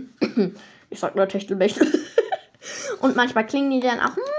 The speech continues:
es riecht so lecker im Flur, kann ich bei dir mitessen?" oder so. Ja,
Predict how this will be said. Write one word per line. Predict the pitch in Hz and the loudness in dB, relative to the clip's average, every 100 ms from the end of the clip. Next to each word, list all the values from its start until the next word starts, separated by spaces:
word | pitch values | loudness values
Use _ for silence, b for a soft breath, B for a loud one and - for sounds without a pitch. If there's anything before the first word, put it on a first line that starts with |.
| 605 523 | 0 0
es | - | 4
riecht | 440 427 | 4 4
so | 508 | 2
lecker | 508 523 605 587 | 2 4 4 4
im | 571 | 0
Flur, | 508 466 508 508 403 | 4 6 6 4 2
kann | 453 508 | 0 0
ich | 494 | 0
bei | 508 | 4
dir | 480 523 - - | 4 4 0 0
mitessen?" | 370 247 | -2 0
oder | 220 208 | 0 2
so. | 202 196 | 2 0
Ja, | 190 | -4